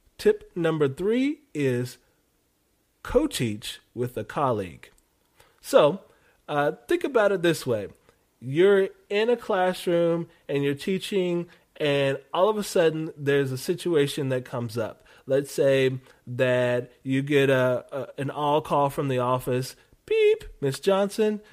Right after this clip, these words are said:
uh, there's a parent at the front office that needs to speak to you for a second. Can you step away from your classroom?" What's the first thing that you do? You s-, you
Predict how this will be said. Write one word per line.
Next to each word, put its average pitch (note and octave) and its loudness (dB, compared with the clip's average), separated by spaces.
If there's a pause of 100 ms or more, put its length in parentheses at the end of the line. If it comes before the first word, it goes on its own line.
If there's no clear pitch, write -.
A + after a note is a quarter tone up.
(240)
uh, D3+ -2
there's G3+ 2
a A#3+ -4
parent G3 0
at E3 -4
the D#3 -6
front D#3 -4
office D#3 -4
that D3+ 0
needs C3+ -2
to C3 -10
speak C#3+ -8
to D#3+ -6
you D3 0
for D#3 -6
a D3 -4
second. E3 -6
Can G3+ -4
you C4+ 0
step B3+ -8
away G3+ 0
from F3+ -6
your E3 -4
classroom?" F#3 -2 (460)
What's D3+ 6
the D3 4
first D3 2
thing C3 2
that A#2+ 0
you C3 0
do? B3+ 2 (640)
You A#2 -4
s-, B2+ -6
you B2+ 0